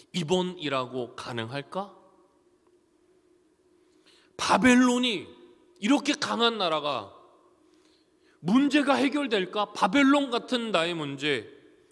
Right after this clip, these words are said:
우리 가정의 문제, 교회 문제, 이 사회 문제가 해결될까? 하나님은 분명히 말씀하십니다. 이스라엘의 역사를 다시 말씀하십니다.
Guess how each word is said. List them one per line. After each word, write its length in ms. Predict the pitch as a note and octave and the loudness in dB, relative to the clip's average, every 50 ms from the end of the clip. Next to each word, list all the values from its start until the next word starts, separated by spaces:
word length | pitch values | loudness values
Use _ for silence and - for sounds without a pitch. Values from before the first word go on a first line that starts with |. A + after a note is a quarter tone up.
| _ - | _ -4
우리 160 | - B3+ C4+ | 0 0 0
가정의 420 | - G#3 G3+ F#3 A3 A3+ A3 A3+ | 0 0 -4 -2 -2 -2 -2 -2
문제, 720 | G#3+ F#3+ F3+ F3 E3 F#3 F#3 D#3 A#2+ - - - - - - - | -2 -2 -4 -4 0 0 0 0 0 -4 -8 -20 -20 -20 -14 -4
교회 220 | - F#3+ G3+ G#3+ | 0 2 4 4
문제, 260 | G#3+ G3 F3 E3+ D#3+ F#3+ | 2 0 -2 -2 -2 -2
이 80 | G3 G3 | 0 0
사회 380 | - - - B3+ C4 C4+ C4+ C4+ | 0 2 4 4 4 4 4 0
문제가 420 | A3+ G#3 G3 F3+ G3+ G3+ G#3+ G#3+ | -2 -2 -2 0 0 2 2 0
해결될까? 760 | G3+ G#3 G#3 G3+ A3 G#3+ G#3+ F3+ E3 C#3+ B2+ - F#3 G3+ B3 - - - _ _ _ _ _ _ _ _ _ _ _ _ _ _ _ _ _ _ _ _ _ _ _ - - - _ - | -2 -2 -6 -4 -4 -4 -2 -4 -6 -8 -8 -8 -6 -8 -8 -8 -12 -20 _ _ _ _ _ _ _ _ _ _ _ _ _ _ _ _ _ _ _ _ _ _ _ -20 -20 -20 _ -10
하나님은 520 | - - B3 B3+ C4 C4 C4+ C4+ D4+ C#4+ | -4 -2 2 2 2 4 4 2 2 0
분명히 480 | - - A#3 A#3+ C4 C#4+ C#4+ C#4 C#4 C4+ | 0 0 2 4 4 4 4 4 2 0
말씀하십니다. 800 | A#3 F#3+ E3 - - F3+ E3 D3+ D3 - - C#3+ B2 A#2 B2+ C3+ | 0 0 0 0 -4 -4 -4 -4 -6 -6 -8 -12 -10 -8 -6 -4
이스라엘의 680 | F#3+ A3 G#3 - C#4 B3 B3 A#3 A3 A3 A3 G3 E3 | -2 -2 0 0 2 2 2 2 2 0 0 0 2
역사를 720 | F3+ G#3 G#3 - - - - A3+ G#3 G3 G3 G#3 G#3 G3+ - | 2 2 2 0 -4 -2 0 0 0 2 2 2 0 0 -2
다시 320 | - - A#3+ G#3 - B3+ | -4 -4 -4 -2 -2 -2
말씀하십니다. 840 | A3+ F3+ D3+ - - E3 D#3 C#3 C3 B2 - C3 A#2 G#2+ G2+ G2+ | -2 -2 -4 -4 -6 -8 -6 -6 -8 -8 -12 -16 -18 -18 -20 -20